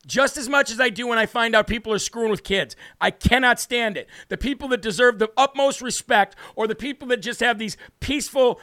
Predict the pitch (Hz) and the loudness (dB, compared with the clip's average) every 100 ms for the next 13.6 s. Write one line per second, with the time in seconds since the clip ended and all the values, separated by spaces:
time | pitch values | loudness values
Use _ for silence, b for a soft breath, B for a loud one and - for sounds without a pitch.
0 | B 185 262 277 226 - 202 196 196 - | B -4 -4 -4 -6 -4 -4 0 -2 -2
1 | 262 233 165 - B - 208 240 226 240 | 0 2 0 -10 B -8 0 0 0 -2
2 | 202 - 247 254 226 - 247 240 240 208 | -6 -6 -4 -4 -6 -6 -2 2 2 2
3 | 202 B - 208 202 262 311 330 - _ | -2 B 0 2 4 2 2 0 -4 _
4 | _ _ _ _ _ _ _ 208 214 214 | _ _ _ _ _ _ _ 0 2 4
5 | 220 170 - _ 202 214 165 247 196 202 | 2 2 -2 _ -2 -2 8 10 10 4
6 | 156 120 - - _ _ _ _ 190 226 | -2 -8 -14 -20 _ _ _ _ 0 0
7 | 156 196 277 240 233 214 185 131 - - | 2 6 8 8 4 0 -2 -6 -12 -18
8 | - _ _ _ _ _ _ 233 - 330 | -18 _ _ _ _ _ _ -4 0 0
9 | - 285 240 190 311 - 254 240 220 190 | 0 0 0 0 -4 -2 2 2 2 -2
10 | B - 196 277 269 247 190 202 370 339 | B -12 -6 -4 0 0 0 2 4 4
11 | 285 247 226 220 175 208 208 B B 240 | 4 2 0 -4 -2 0 0 B B -2
12 | 240 262 226 254 233 226 226 196 151 302 | 2 2 0 2 2 4 2 2 8 8
13 | 330 240 202 175 151 117 | 10 4 0 -2 -6 -10